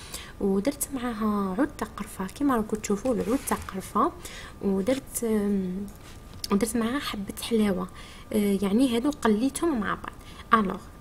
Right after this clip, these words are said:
فيها الكرو-، آه، ز-، زروديه، وفيها ال-، اللفت، وفيها لا توم-، آه، طوماط-، آه، طوماطيس تحبه. آه، هنا البنات، وفيها الكرافس والمعدنوس كيما العاده، هادو مويفين بهم كيما الشوربه بيان سور.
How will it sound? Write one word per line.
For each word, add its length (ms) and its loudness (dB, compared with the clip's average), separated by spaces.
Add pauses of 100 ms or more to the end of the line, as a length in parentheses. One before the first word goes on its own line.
(160)
فيها 340 2
الكرو-، 480 0
آه، 420 0
ز-، 480 -2
زروديه، 580 4 (420)
وفيها 460 -2
ال-، 460 2
اللفت، 680 0 (400)
وفيها 500 -2
لا 140 4
توم-، 380 0 (100)
آه، 380 0
طوماط-، 480 -2
آه، 60 0
طوماطيس 520 -2
تحبه. 440 -8 (640)
آه، 200 4
هنا 160 4
البنات، 580 4
وفيها 380 2
الكرافس 640 2
والمعدنوس 540 2
كيما 220 -2
العاده، 400 -2
هادو 280 0
مويفين 460 0
بهم 300 2
كيما 280 0
الشوربه 400 -2
بيان 240 4
سور. 200 -8